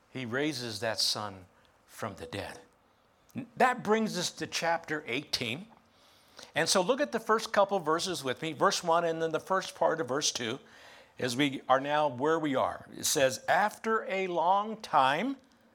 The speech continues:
in the third year, the word of the Lord came to Elijah.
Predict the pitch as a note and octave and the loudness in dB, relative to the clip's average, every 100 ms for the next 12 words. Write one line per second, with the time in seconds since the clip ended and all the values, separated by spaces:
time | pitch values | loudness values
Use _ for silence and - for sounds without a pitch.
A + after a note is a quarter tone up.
0 | _ _ _ _ C3 D3+ C#3+ - C3+ C#3 | _ _ _ _ -2 2 0 -2 -4 -2
1 | A#3+ - B3+ G#3+ F#2+ D3+ G#3+ - _ _ | -4 -6 -4 -2 -4 -6 -10 -18 _ _
2 | _ _ _ _ _ _ _ _ G#2 C3 | _ _ _ _ _ _ _ _ -4 0
3 | C#3+ D#3+ F#3 F#3+ G3 E3 E3 F3 E3+ F3+ | 4 6 6 4 6 8 8 6 2 -10
4 | - _ - - F3+ F3 F3+ F#3 F3+ - | -20 _ -14 -4 -2 0 -2 -6 -10 -14
5 | - F3+ E3 D#3+ C3 A#2+ G#2+ G2 | -2 4 6 6 6 6 2 -4